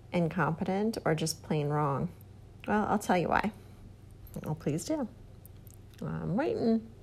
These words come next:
Because God intended our lives to be abundant.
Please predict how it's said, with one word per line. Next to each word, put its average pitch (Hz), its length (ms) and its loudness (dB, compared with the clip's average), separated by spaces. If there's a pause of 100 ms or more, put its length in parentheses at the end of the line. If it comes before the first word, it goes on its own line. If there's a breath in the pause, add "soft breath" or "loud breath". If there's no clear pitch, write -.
(600 loud breath)
Because 202 460 4 (180)
God 175 400 6
intended 175 520 2
our 156 180 6
lives - 420 0
to - 140 2
be 160 240 2
abundant. 156 880 2